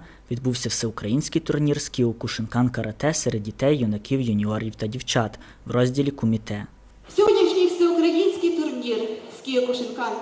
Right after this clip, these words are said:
Speaker 2: карате присвячується загиблим воїнам ато. Усім загиблим воїнам брідчан, брідчанам, які поклали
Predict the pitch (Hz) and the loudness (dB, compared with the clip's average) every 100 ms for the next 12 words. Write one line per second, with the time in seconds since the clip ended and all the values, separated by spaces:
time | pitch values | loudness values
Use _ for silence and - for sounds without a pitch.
0 | 254 220 220 240 277 294 - - - - | -8 -8 -8 -8 -10 -12 -16 -20 -20 -20
1 | - - - 320 349 359 370 359 359 349 | -20 -12 -8 -4 0 2 4 6 6 6
2 | 349 349 349 - - 254 254 285 294 311 | 2 2 -2 -8 -8 -4 -4 -2 -4 -4
3 | 302 302 - - 226 202 233 240 233 233 | -4 -6 -8 -14 -14 -8 -6 -6 -8 -8
4 | 233 - - - - - 202 - - - | -8 -10 -16 -12 -10 -6 -6 -6 -10 -16
5 | - - - - 359 294 349 349 349 349 | -20 -20 -20 -12 -6 -2 2 2 4 4
6 | 349 320 320 - 320 320 302 311 - 262 | 4 2 -2 -2 0 0 0 -6 -8 -10
7 | 254 - - 254 202 - - - - - | -10 -10 -4 -2 -2 -6 -12 -18 -20 -20
8 | - 254 - - 262 262 240 - - - | -12 -10 -8 -6 -4 -2 -4 -8 -12 -14
9 | - 277 311 285 262 302 285 | -12 -10 -8 -8 -6 -2 -2